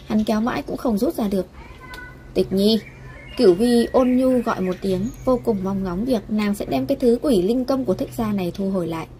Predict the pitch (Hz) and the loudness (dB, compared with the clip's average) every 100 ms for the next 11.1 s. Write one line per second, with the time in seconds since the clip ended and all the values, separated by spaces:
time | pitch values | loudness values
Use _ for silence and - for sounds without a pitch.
0 | - - - - - - 196 190 190 208 | -20 -20 -20 -20 -20 -6 0 0 2 -2
1 | 160 190 254 - 190 - 175 - 269 190 | -2 -4 -6 -4 -6 -4 -4 -2 0 0
2 | 180 175 - 190 - 185 185 247 202 202 | 0 -2 -2 -6 -4 -2 -2 -2 -2 -2
3 | 196 - - - 226 208 220 311 294 262 | -4 -4 -6 0 2 2 2 0 2 0
4 | - 185 180 - 226 202 185 180 175 170 | 0 0 0 0 -2 0 -2 -2 -2 0
5 | 170 - - - - - - 208 202 208 | 0 0 0 -2 -4 -6 -4 0 0 0
6 | 277 - 226 220 240 220 196 226 214 196 | -4 -2 0 0 -2 -4 -4 -2 0 0
7 | 262 226 269 247 202 175 - - - - | 0 0 0 0 -2 -4 -8 -20 -18 -2
8 | 226 226 208 233 381 - 262 170 - - | 2 4 2 2 0 0 -2 -2 -6 -14
9 | - - 240 349 339 240 196 262 254 190 | -8 -2 0 0 0 -2 0 -2 -2 -2
10 | 226 233 233 208 220 269 - 170 165 185 | -2 -2 -2 -2 -2 -2 -4 -6 -6 -6
11 | 175 | -8